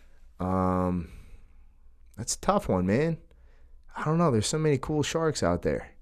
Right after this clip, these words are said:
You know what? I really like some of the deep sea ones, like a goblin shark. It's a good question, man. But I'll tell you what, I am not a great white. But you might be at, you might be thinking, "Wh-, what's with the shark stuff?" Uh,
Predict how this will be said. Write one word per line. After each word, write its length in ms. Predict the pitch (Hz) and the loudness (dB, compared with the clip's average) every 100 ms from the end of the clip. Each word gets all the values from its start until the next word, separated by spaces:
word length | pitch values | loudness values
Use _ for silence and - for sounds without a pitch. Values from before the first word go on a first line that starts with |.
| - - - - - - - | -20 -20 -20 -20 -18 -10 -2
You 80 | |
know 120 | 107 127 | 2 4
what? 180 | 143 | 6
I 80 | 107 | 6
really 320 | 113 139 143 | 6 8 8
like 320 | 135 127 - - | 8 6 4 -2
some 180 | 123 | 0
of 60 | 113 | 0
the 80 | 95 | 0
deep 260 | 113 120 | 2 2
sea 180 | - 143 | 2 2
ones, 280 | 143 143 127 | 4 4 2
like 140 | 95 | 0
a 60 | 87 | 0
goblin 520 | 90 101 120 127 123 | 0 4 4 4 0
shark. 580 | - 139 139 135 - - - - - - - - - | 0 2 2 0 -6 -16 -18 -20 -20 -20 -20 -20 -20
It's 140 | - - | -12 0
a 20 | |
good 160 | 139 120 | 2 4
question, 400 | 107 85 - 90 | 4 4 0 0
man. 280 | 90 85 - - - | 0 -2 -6 -14 2
But 100 | 107 | 6
I'll 140 | 110 | 6
tell 180 | 107 131 | 6 6
you 100 | 113 | 8
what, 140 | 98 | 6
I 120 | 90 107 | 6 4
am 100 | 113 | 4
not 180 | 107 | 4
a 40 | 101 | 4
great 200 | 98 92 | 4 4
white. 380 | 90 82 73 - | 4 2 0 0
But 100 | 123 | 2
you 80 | |
might 220 | 143 165 160 | 6 6 6
be 120 | 135 | 8
at, 200 | 131 127 | 8 6
you 80 | 123 | 2
might 160 | 139 | 2
be 100 | 131 | 2
thinking, 360 | 113 120 113 104 | 2 2 4 2
"Wh-, 280 | 101 147 - | 2 0 0
what's 160 | 143 | -2
with 120 | 135 | 0
the 60 | 113 | -2
shark 400 | - 98 95 92 | 0 4 4 2
stuff?" 460 | - - - - - - - - - - - - - | -4 -6 -10 -14 -20 -20 -20 -20 -20 -20 -20 -20 -2
Uh, 380 | 98 101 95 | 2 4 4